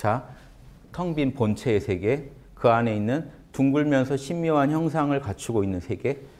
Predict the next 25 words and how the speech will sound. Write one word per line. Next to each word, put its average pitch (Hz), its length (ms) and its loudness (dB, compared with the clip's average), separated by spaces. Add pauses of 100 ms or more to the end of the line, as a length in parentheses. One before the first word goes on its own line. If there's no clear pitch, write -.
(220)
실제로 156 720 0 (180)
이제 120 340 -2 (440)
이-, 123 100 -4 (180)
이렇게 131 220 0
굴리는 131 540 2
게 127 160 4
정이고 117 500 2
이게 107 200 4
어-, 104 200 4 (100)
어-, - 200 -6
여기에 104 360 4
어기면, 104 600 0
이 104 140 -2
순리를 165 440 -2
어기면 95 400 0
악이 95 240 0
되겠죠. 78 400 -8 (640)
선악이 120 720 -2
찢어집니다. 92 600 -6 (340)
현상계에서. 101 580 -8 (480)
현상계는 147 440 2
선악이 127 360 0
찢어지는 123 440 0
이원성의 113 520 4
세계니까. 85 500 -10